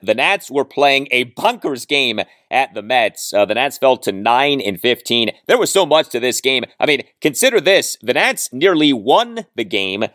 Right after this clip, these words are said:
despite getting doubled up in terms of hits, sixteen eight.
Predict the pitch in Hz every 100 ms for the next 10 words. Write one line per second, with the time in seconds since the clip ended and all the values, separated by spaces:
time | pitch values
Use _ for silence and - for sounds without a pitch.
0 | _ - 135 - 151 135 127 143 127 98
1 | - 160 247 262 180 156 202 - 123 110
2 | - 160 185 - 92 - 160 - - -
3 | - - 240 247 - - 190 190 185 165
4 | - _ _ 156 185 - -